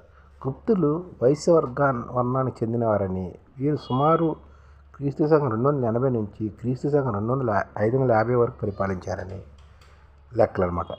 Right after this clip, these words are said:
అంటే క్రీస్తు శకం రెండు వందల ఎనభై నుంచి ఐదు వందల యాభై మధ్యన పరిపాలించారన్నమాట.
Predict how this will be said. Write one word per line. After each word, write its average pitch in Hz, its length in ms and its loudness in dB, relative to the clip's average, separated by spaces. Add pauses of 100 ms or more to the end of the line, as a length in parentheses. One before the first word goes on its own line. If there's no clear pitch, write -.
అంటే 131 260 -6
క్రీస్తు 127 300 -4
శకం 147 400 -2
రెండు 113 260 0
వందల 139 200 2
ఎనభై 120 260 2
నుంచి 123 400 -4 (320)
ఐదు 107 160 2
వందల 110 180 4
యాభై 95 220 4
మధ్యన 95 320 0
పరిపాలించారన్నమాట. 95 800 -6